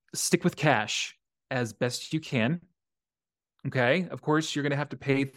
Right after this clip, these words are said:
some things online. That makes sense. You know, you want your rent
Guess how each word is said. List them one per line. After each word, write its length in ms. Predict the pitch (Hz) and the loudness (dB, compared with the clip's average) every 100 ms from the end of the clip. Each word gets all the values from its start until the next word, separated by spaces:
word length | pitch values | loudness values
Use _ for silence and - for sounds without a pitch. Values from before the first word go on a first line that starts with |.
| - | -16
some 280 | - - 139 | -4 2 2
things 320 | 143 135 123 | 6 6 6
online. 460 | 123 113 120 107 107 | 4 6 4 4 2
That 140 | 110 | -2
makes 200 | 113 110 | -6 -2
sense. 280 | - 107 - | 2 2 4
You 60 | 110 | 4
know, 80 | |
you 160 | 110 107 | 4 4
want 320 | 110 110 117 - _ _ _ _ | 4 4 2 -6 _ _ _ _
your 180 | - 117 | -6 -2
rent 320 | 110 123 120 | 2 4 2